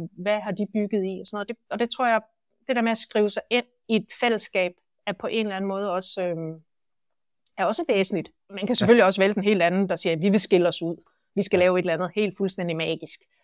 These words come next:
Speaker 1: Og
Speaker 2: Ja.
Speaker 1: det skal ikke være magen til alle de andres." Men,
Speaker 2: Ja.
Speaker 1: men de der sådan ting, skal man forholde sig til. Vil jeg ligne de andre? Vil jeg skære ud? Øh, skal det være mørkt? Skal det være lyst? Skal det være højt? Skal det være lavt? Og når man
Speaker 2: Ja.
Speaker 1: så er der, så begynd-, så tror jeg, man begynder mere at gå ind og sige,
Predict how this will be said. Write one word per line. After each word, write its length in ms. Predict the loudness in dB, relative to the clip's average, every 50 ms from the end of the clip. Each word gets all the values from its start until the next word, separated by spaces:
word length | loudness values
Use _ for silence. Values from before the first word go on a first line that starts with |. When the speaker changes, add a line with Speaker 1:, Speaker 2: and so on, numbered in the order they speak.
| _
Speaker 1:
Og 40 | _ -2
Speaker 2:
Ja. 60 | -2
Speaker 1:
det 80 | 0 0
skal 120 | 2 0 0
ikke 100 | 2 2
være 80 | 0
magen 200 | 2 2 -2 -2
til 120 | -2 -4 -6
alle 140 | -6 -6
de 120 | -8 -10 -12
andres." 360 | -14 -16 -16 -14 -16 -16 -16 -14
Men, 140 | -16 -14 -6 -2
Speaker 2:
Ja. 40 | 0 0
Speaker 1:
men 80 | 0 0 -2
de 80 | 0 2
der 140 | 2 2
sådan 200 | 2 2 0 -2
ting, 280 | -2 -2 -4 -4 -4 -4
skal 140 | -4 -2 0
man 180 | 0 0 -2 -4
forholde 360 | -6 -6 -4 -2 -2 -2 -2
sig 160 | -4 -6 -8 -8
til. 180 | -8 -10 -10 -10 _ _ _ _ _ _ _ _ _ _ _ _ _ _
Vil 60 | 0 0
jeg 80 | 2
ligne 260 | 4 4 2 2 0
de 100 | 0 0
andre? 360 | 0 0 0 -2 -2 -2 -2 -2
Vil 100 | -2 -2
jeg 300 | -2 -2 -4 -4 -6 -10 -12 -10
skære 560 | -10 -8 -8 -6 -4 -2 -2 -2 -2 -4 -6
ud? 260 | -4 -4 -4 -4 -6 -8 _ _ -14 -8
Øh, 180 | -8 -8 -8 -8 -10 -12
skal 180 | -10 -8 -6
det 40 | -6
være 100 | -6 -6
mørkt? 280 | -4 -4 -6 -6 -6 -8
Skal 120 | -6 -4 -4
det 40 |
være 140 | -2 -2 -4
lyst? 280 | -4 -4 -6 -8 -8 -8 -8 -8
Skal 160 | -8 -8 -8
det 40 | -8
være 100 | -6 -4
højt? 220 | -4 -4 -4 -4
Skal 160 | -8 -6 -6
det 40 | -4
være 100 | -4 -4
lavt? 180 | -6 -6 -10 _ _ _ _ _ _ _ -6
Og 60 | -2
når 60 | -2
man 100 | 0 0
Speaker 2:
Ja. 60 | 0 0
Speaker 1:
så 60 | 0
er 40 | 0
der, 260 | 0 0 -2 -2 -2
så 120 | -2 -2
begynd-, 300 | -4 -2 -2 -2 -4 -4
så 100 | -6 -10
tror 200 | -10 -8 -8 -6
jeg, 80 | -4 -4
man 140 | -4 -6 -8
begynder 300 | -10 -12 -10 -8 -6 -4
mere 180 | -4 -4 -4
at 60 | -4
gå 100 | -4 -4
ind 140 | -4 -4 -4
og 100 | -6 -8
sige, 180 | -6 -8 -8